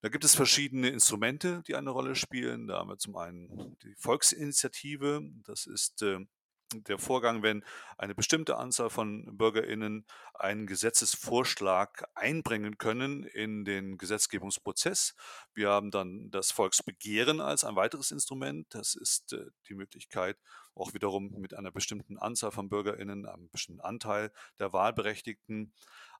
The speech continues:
einen Antrag zu stellen auf Volksentscheid. Und der Volksentscheid, das ist ja dann tatsächlich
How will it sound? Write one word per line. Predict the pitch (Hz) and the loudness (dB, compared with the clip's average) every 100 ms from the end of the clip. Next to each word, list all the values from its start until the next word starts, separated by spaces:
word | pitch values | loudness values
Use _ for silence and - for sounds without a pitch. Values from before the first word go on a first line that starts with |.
| - | -4
einen | 98 104 104 | -2 0 -2
Antrag | - 143 143 - | 2 2 2 0
zu | 131 | 0
stellen | - 120 117 | 6 6 6
auf | - 101 | 2 2
Volksentscheid. | 113 110 - 95 - 110 160 185 - - - - | 2 2 -2 0 4 4 2 -2 -8 -8 -18 -14
Und | - 202 98 | -6 -4 0
der | 202 | 2
Volksentscheid, | 131 110 113 98 113 156 180 | 4 2 2 4 6 4 4
das | - 127 | 2 2
ist | 160 - | 4 4
ja | 131 | 4
dann | 117 110 127 | 0 -2 -2
tatsächlich | 120 104 127 127 135 123 | 0 2 0 -2 -8 -8